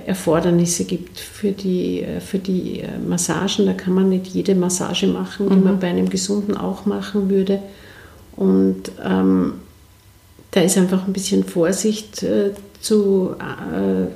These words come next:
Speaker 1: geboten. Und da sehen wir das als großen Vorteil, dass sozusagen auch die Massagen bei uns unter medizinischer Obhut stattfinden,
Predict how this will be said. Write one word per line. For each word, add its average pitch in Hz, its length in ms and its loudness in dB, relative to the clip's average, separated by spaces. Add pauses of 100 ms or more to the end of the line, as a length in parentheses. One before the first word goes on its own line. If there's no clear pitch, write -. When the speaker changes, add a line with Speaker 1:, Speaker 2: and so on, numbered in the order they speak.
(180)
Speaker 1:
geboten. 202 580 2 (480)
Und 190 320 4 (840)
da 190 320 2 (200)
sehen 196 420 4
wir 202 120 4
das 208 220 2
als 185 380 0 (420)
großen 180 800 2 (200)
Vorteil, 185 640 2
dass - 440 -4 (320)
sozusagen 185 680 -2
auch 185 160 -6
die 208 160 -2
Massagen 196 800 0
bei 220 140 0
uns 196 320 2
unter 196 340 -2
medizinischer 185 1040 0 (580)
Obhut 214 520 4
stattfinden, 170 640 -2